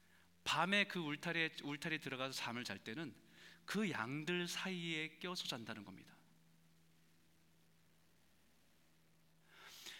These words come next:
그 중동의 그 황무지와 같은 그, 거-, 그곳에서는 일교차가 굉장히 심하잖아요. 낮에는 엄청 뜨겁고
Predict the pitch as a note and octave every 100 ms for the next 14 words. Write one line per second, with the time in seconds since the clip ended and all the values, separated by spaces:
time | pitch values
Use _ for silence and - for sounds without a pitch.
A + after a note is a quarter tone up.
0 | - - - - - - - - - G3+
1 | A3+ G3 G3+ G#3+ G#3 G3+ F#3+ F3+ C#3 -
2 | D3 D3 C#3 A#2+ G#2 - - - - A3+
3 | A3 G#3 F3+ - F3 D3+ - C#3 C#3 C3
4 | - - B2+ C3 A#2+ - F3 A2+ B2 D3+
5 | F3 - F3 - A2+ B2+ A#2+ - F3 B2+
6 | - - - C3 B2+ A#2 F3+ A3+ G#3 F3
7 | F3+ A#2 -